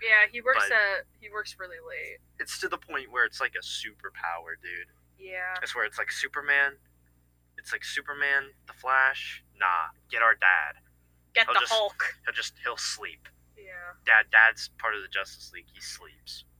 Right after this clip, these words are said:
Speaker 1: Yeah.
Speaker 2: You know. Now, he,
Speaker 1: S-,
Speaker 2: he does work very
Speaker 1: yeah.
Speaker 2: hard, though, and we know
Speaker 1: Mm-hmm.
Speaker 2: that, but,
Speaker 1: Yeah.
Speaker 2: you know.
Speaker 1: One time I heard about that Dad fell asleep on the toilet one time.
Speaker 2: Oh, dude.
Speaker 1: Yeah.
Speaker 2: Watching,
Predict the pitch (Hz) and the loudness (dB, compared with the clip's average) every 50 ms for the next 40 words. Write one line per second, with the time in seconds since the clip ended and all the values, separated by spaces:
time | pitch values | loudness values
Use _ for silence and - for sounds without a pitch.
0 | _ _ 220 226 214 202 202 190 190 190 196 - - 85 - - 151 - _ _ | _ _ -6 -4 -2 -2 0 0 -2 -2 -4 -8 -12 -14 -14 -14 -14 -18 _ _
1 | _ _ _ _ _ _ _ _ _ _ 110 107 123 127 123 - - _ _ _ | _ _ _ _ _ _ _ _ _ _ -4 -4 -4 -4 -8 -10 -14 _ _ _
2 | 127 - 143 147 - 139 135 117 110 - 117 113 110 98 92 - 95 101 95 87 | -2 0 0 0 0 -2 -4 -4 0 2 4 4 4 4 0 -2 -2 -2 -2 -2
3 | - - 82 78 76 76 82 - - 113 127 143 151 151 147 151 156 - 104 85 | -4 -8 -12 -12 -12 -14 -16 -14 -12 -8 -8 -6 -2 0 0 0 0 0 -2 -2
4 | 78 73 67 - - _ _ _ _ _ _ _ _ _ _ _ 90 87 80 78 | -2 -2 -4 -8 -10 _ _ _ _ _ _ _ _ _ _ _ -10 -8 -8 -8
5 | 80 - _ _ _ _ _ _ _ _ _ _ _ _ _ _ _ _ _ _ | -8 -10 _ _ _ _ _ _ _ _ _ _ _ _ _ _ _ _ _ _
6 | _ _ - 82 82 85 - _ - 95 82 78 78 78 _ _ _ _ _ - | _ _ -18 -18 -18 -18 -18 _ -18 -18 -16 -16 -18 -20 _ _ _ _ _ -18
7 | - - - - - - - - _ _ 240 240 269 - - - 302 302 302 302 | -18 -18 -18 -18 -20 -20 -20 -20 _ _ 2 2 2 4 6 8 10 10 12 10
8 | 311 294 - 233 233 233 233 226 226 220 220 214 208 214 - - 226 214 214 214 | 8 6 6 6 6 6 6 4 2 2 0 -2 -4 -4 -6 -6 -6 -2 0 0
9 | 220 220 220 - 214 - 202 190 190 196 196 185 - _ 196 190 185 185 175 - | 0 0 0 -2 -2 0 2 4 4 4 2 0 0 _ 2 4 4 4 2 0
10 | - _ - 180 185 196 - - 208 202 190 - - 185 180 - 190 180 180 170 | -4 _ -2 0 0 0 -2 -6 -12 -12 -12 -12 -14 -16 -16 -18 -20 -20 -20 -20
11 | _ - 165 170 - 180 196 - - 247 247 _ 233 233 240 247 247 _ _ - | _ -16 -16 -14 -14 -14 -16 -16 -18 -20 -20 _ -18 -18 -18 -18 -20 _ _ -18
12 | - - 98 73 80 - - - 82 80 76 - _ _ _ _ _ _ _ 107 | -6 -4 -4 -4 -4 -6 -12 -14 -14 -14 -14 -14 _ _ _ _ _ _ _ -6
13 | 110 107 - - 104 | -6 -6 -6 -8 -10